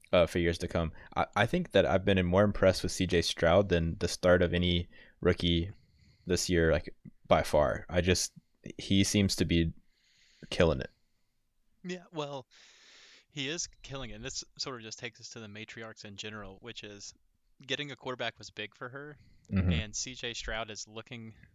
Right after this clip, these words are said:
Speaker 2: like he's going to be good. But, uh, something I've talked with, uh, G M Wyatt from the Winter Faces about is that the Texans seem to have really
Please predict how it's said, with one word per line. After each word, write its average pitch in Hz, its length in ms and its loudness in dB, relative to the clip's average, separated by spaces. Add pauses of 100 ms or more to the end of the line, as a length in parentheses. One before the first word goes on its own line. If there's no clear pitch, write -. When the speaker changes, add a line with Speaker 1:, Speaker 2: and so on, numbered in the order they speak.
(140)
Speaker 2:
like 107 240 -14
he's 117 280 -14
going 110 200 -14
to 101 60 -20
be 104 100 -18
good. 107 400 -14
But, 117 220 -8 (160)
uh, 117 140 -12
something 143 320 -12
I've 117 120 -8
talked - 320 -10
with, 113 200 -12 (420)
uh, 113 200 -12 (420)
G 123 220 -10
M 110 200 -14
Wyatt 120 380 -10 (400)
from 117 160 -12
the 104 60 -16
Winter 139 200 -10
Faces 104 380 -10
about 101 360 -12 (760)
is 127 300 -8
that 131 320 -10 (220)
the 123 260 -6
Texans 185 500 -6
seem 151 260 -8
to 151 120 -10
have 117 220 -8
really 135 480 -8